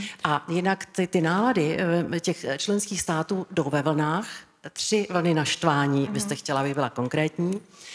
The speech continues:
Speaker 1: Když Maďarsko schválilo zákon o vzdělávání, který stigmatizuje L G B T komunitu.
Speaker 2: Mhm.
Speaker 1: Za druhé, když, eh, Maďarsko, eh, po invazi Ruska na Ukrajinu, eh, vykazovalo známky toho, že Putin je přítel.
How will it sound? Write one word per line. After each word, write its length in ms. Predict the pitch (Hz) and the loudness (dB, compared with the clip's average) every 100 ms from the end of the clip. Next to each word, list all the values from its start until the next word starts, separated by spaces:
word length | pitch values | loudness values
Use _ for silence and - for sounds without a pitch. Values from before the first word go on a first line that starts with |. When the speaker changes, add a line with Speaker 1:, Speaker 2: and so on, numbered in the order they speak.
| - - | -16 -8
Speaker 1:
Když 280 | 185 185 - | 0 0 2
Maďarsko 520 | 180 180 180 - 185 | 2 2 2 0 -2
schválilo 640 | - 175 165 165 165 160 | 0 2 2 4 2 2
zákon 460 | 160 151 151 156 151 | 2 0 2 0 0
o 60 | 156 | -4
vzdělávání, 880 | 147 151 143 143 143 143 139 135 | 0 0 2 0 0 0 0 -2
který 300 | 135 - 143 | -4 -4 -4
stigmatizuje 760 | 139 - 147 143 143 143 143 139 | -2 -6 0 0 2 0 2 0
L 140 | 147 | 0
G 160 | 139 147 | -2 -2
B 120 | 135 | -2
T 160 | - 123 | -4 -6
komunitu. 600 | 151 151 165 165 202 240 | -2 0 -2 -2 -2 -2
Speaker 2:
Mhm. 280 | 214 220 226 - - - - - | -4 -8 -8 -18 -18 -14 -14 -6
Speaker 1:
Za 200 | 180 175 | 0 2
druhé, 520 | 180 196 180 185 165 165 | 2 2 2 4 4 2
když, 400 | 160 160 - 180 | 0 0 0 0
eh, 400 | 165 160 156 180 | 2 2 2 0
Maďarsko, 920 | 156 160 151 - - 156 151 151 - | 2 2 2 -2 0 2 4 2 -2
eh, 160 | - 165 156 | -4 -2 0
po 220 | 156 165 - | 0 -2 2
invazi 640 | 165 156 151 143 147 143 156 | 2 2 0 2 0 0 -2
Ruska 460 | 147 143 - 147 139 | -4 -4 -4 -2 0
na 140 | 139 | 0
Ukrajinu, 720 | 139 - 151 147 143 139 131 131 - - - | -2 0 0 2 2 0 -2 -6 -16 -20 -4
eh, 340 | 151 151 147 | 0 2 2
vykazovalo 640 | 160 156 160 165 156 156 | 0 2 2 2 4 4
známky 420 | 139 151 143 143 147 | 4 2 2 2 0
toho, 260 | 147 143 | 2 2
že 140 | 143 151 | 2 0
Putin 360 | 143 - 151 | -2 0 2
je 120 | 139 | 2
přítel. 560 | 127 - 123 143 139 175 | 0 -6 -6 -4 -4 -6